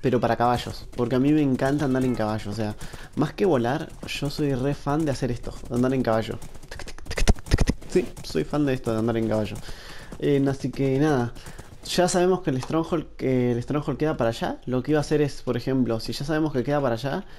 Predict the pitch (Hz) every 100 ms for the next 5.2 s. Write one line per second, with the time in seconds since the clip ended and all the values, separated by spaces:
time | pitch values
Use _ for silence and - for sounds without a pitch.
0 | - - - 147 135 - - 147 151 127
1 | - 165 165 127 160 160 139 113 120 127
2 | 160 196 135 - - - - - - 139
3 | 165 135 139 131 135 131 123 120 135 160
4 | 131 - 139 139 143 170 139 120 156 160
5 | 117